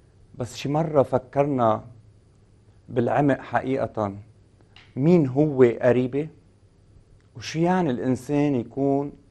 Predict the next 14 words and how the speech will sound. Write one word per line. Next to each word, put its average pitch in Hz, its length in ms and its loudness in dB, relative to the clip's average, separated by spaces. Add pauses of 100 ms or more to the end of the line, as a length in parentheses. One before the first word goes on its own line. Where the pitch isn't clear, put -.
(120)
قريب 123 420 0 (460)
تاني؟ 117 400 2 (1500)
شي - 160 -2
مرة 196 280 8
فكرنا 151 760 2 (1300)
إنه 165 320 -2
ممكن 180 460 4
الأشخاص 180 800 0
اللي 151 120 -4
بنعتبرهم 139 920 2
أعداء 120 580 2
لإلنا 117 560 0 (880)
يطلعوا 143 560 4
هن 131 560 0